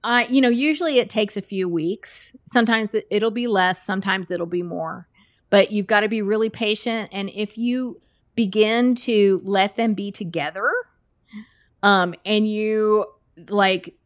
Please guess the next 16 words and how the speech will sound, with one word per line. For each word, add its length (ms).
there's, 540
like, 100
some 220
severe 720
bullying 580
going 340
on, 200
and 100
I 100
mean, 280
like, 360
uh, 460
blood 380
is 100
being 280
drawn, 520